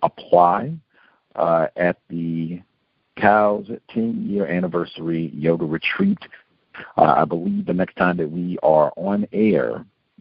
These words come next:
uh, unless there's a Wi-, I will have to see about the Wi-Fi situation in Virginia to make sure we're able to broadcast and everything. But, uh, as long as there's no issue with that,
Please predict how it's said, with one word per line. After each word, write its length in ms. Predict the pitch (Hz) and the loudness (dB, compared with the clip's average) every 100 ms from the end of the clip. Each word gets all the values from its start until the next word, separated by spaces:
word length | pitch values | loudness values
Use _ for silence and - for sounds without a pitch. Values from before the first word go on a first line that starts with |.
| - | -10
uh, 180 | 76 71 | -6 -2
unless 280 | 73 80 - | 0 0 0
there's 160 | 80 73 | -2 -2
a 40 | |
Wi-, 280 | 76 82 71 | 2 2 4
I 40 | |
will 180 | 80 104 | 2 2
have 160 | 92 85 | 2 0
to 100 | - | -6
see 60 | - | -6
about 200 | 73 71 | -4 -4
the 60 | 73 | -2
Wi-Fi 380 | 76 76 71 | -2 0 -4
situation 640 | 71 - 71 71 - 71 67 | -6 -10 -10 -8 -8 -10 -10
in 320 | 78 69 65 | -8 -8 -8
Virginia 520 | 64 67 98 101 98 98 - _ _ _ _ _ _ _ _ _ - - | -8 0 4 6 4 0 -10 _ _ _ _ _ _ _ _ _ -20 -14
to 100 | - | -2
make 140 | 95 - - _ _ - | -2 -2 -12 _ _ -6
sure 140 | - | 0
we're 140 | 76 | 4
able 160 | 76 67 | 4 2
to 60 | 73 | 2
broadcast 500 | 76 78 - 67 - | 4 4 0 -4 -4
and 100 | 69 | -8
everything. 340 | 67 67 67 | -8 -10 -10
But, 240 | 71 64 - - - - - | -8 -8 -10 -18 -18 -18 0
uh, 220 | - 73 | 4 4
as 80 | 80 | 4
long 240 | 104 123 117 | 4 4 2
as 80 | |
there's 180 | 98 95 | -2 -4
no 200 | 90 85 | -4 -8
issue 260 | 78 - 76 | -8 -12 -10
with 160 | 71 | -6
that, 280 | - 95 95 | 0 2 0